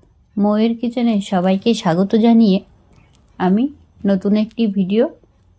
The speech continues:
আপনাদের সঙ্গে শেয়ার করে নেব। তার জন্য আমি এখানে সার-,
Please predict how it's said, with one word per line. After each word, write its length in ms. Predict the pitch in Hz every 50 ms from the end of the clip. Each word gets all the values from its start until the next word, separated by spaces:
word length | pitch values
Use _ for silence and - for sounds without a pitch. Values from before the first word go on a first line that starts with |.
| _ _ _ _ _
আপনাদের 460 | - 180 190 - - 202 202 202 208 202 -
সঙ্গে 220 | 226 214 220 226 226
শেয়ার 280 | 226 - 196 170 170 190
করে 220 | 185 - 202 208 208
নেব। 220 | 214 214 214 220 254 302 320 - _ _ _ _ _ _ _ _ _ _ _ _ _ _ _ _ _ _ _ _ _ _ _ _ _ _ _ _ _ _ _ _ _ _ _ - 190 -
তার 180 | - 190 185 185 190
জন্য 200 | 196 226 220 233 233
আমি 160 | 233 226 233 226 214
এখানে 320 | 214 - 240 220 190 185 269 - _ - _ - - - _ _ _ _ _ _ _ _ _ _ _
সার-, 520 | - - - - 202 190 175 180 185 -